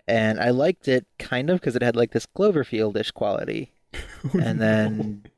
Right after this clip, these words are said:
Speaker 2: Yeah.
Speaker 1: it's kinda lost as things go on and, you know,
Speaker 2: Yeah.
Speaker 1: he's big angry man in the street, but
Speaker 2: Okay. I think I know what you're talking about, yeah.
Speaker 1: Yeah. But I liked it.
Speaker 2: Yeah.
Speaker 1: Um,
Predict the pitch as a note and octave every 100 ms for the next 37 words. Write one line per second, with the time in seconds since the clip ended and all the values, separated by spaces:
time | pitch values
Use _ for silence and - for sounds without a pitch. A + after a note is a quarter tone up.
0 | B2+ - A#2+ A2 - B2 A2+ G#2 G#2+ A2
1 | - G#2 - A2 G#2+ G#2 G#2 G3 G#2+ G#2+
2 | G2+ G2 G2 G2+ G2+ F#2+ G2+ G2 - _
3 | - A#2+ G#2+ G#2+ G#2+ G#2+ G#2 G2+ G2+ G2+
4 | - A2 G#2+ - - G#2 - _ _ _
5 | _ _ _ _ _ _ _ _ E3+ -
6 | F#2 F#2+ _ _ _ _ _ _ B2 C#3+
7 | A#2 G2+ - - F#2 F#2 F#2+ G2+ F2 _
8 | - A3 - - _ _ _ _ _ _
9 | _ _ _ _ _ _ _ _ _ _
10 | _ _ _ _ - G3+ G3+ F#3+ - -
11 | _ _ _ _ C#4+ - - - A#2+ A#2
12 | A2+ A2 A2+ A2